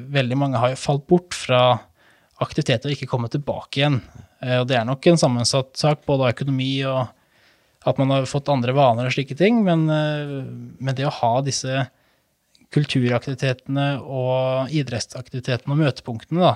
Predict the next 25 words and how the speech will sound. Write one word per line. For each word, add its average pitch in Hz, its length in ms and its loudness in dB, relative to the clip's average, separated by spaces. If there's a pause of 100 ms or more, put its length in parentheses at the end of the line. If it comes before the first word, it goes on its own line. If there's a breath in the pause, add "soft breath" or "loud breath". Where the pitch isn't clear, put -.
(180)
det 123 100 -6
er 104 140 -12
jo 131 120 -8
utrolig 120 380 -8
viktig. - 300 -12 (380)
Så 131 140 -4 (180)
den 143 200 2
håndsrekningen 147 580 -2
ønsker 135 240 -4
vi 135 60 -4
å 123 80 -2
gi 120 60 -4
til, 127 320 -6
eh, 117 180 -4 (920 soft breath)
både 151 580 2
de 147 100 0
lokale, 147 560 2
for - 80 -4
eksempel 143 340 -2
fotballklubbene, 143 640 0
og 127 180 -2
til 135 140 -6
familiene, 113 540 -6
da. 113 80 -16 (680 loud breath)
Mm. 110 180 -6